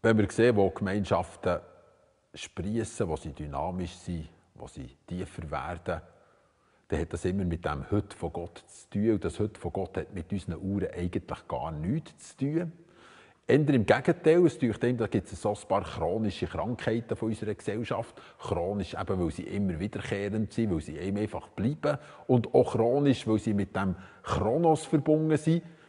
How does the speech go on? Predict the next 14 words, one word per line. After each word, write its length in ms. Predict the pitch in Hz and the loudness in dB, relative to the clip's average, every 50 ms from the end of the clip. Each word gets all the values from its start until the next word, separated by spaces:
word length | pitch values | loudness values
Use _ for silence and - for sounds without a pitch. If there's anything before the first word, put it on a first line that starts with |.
| _ | _
mit 160 | - 113 - 104 | 0 0 2 2
dem 180 | 98 104 92 | 0 -2 -2
Zeitdruck, 540 | - - 160 156 - - 156 151 - - - | -2 -2 -4 -2 2 2 2 2 2 0 0
wo 100 | 131 113 | 2 2
man 120 | 104 98 | 2 0
gäng 280 | - - 98 110 110 107 - - - _ | 0 -2 -2 -2 -2 -4 -6 -12 -14 _
drinnen 340 | - 87 98 98 98 90 82 | -6 -4 -4 -2 -4 -4 -6
steckt. 580 | - - - - - - - - - - - | -8 -8 -8 -8 -8 -8 -10 -14 -16 -12 -10
Und 120 | - - - | -8 -6 -6
da 60 | - | -6
kommt 280 | - 98 85 78 - 78 | -6 -6 -6 -6 -8 -12
der 60 | 76 | -12
Pastor 500 | - - - - - - - 87 78 71 | -8 -8 -8 -8 -8 -10 -10 -8 -8 -8
und 180 | 67 64 - | -10 -10 -14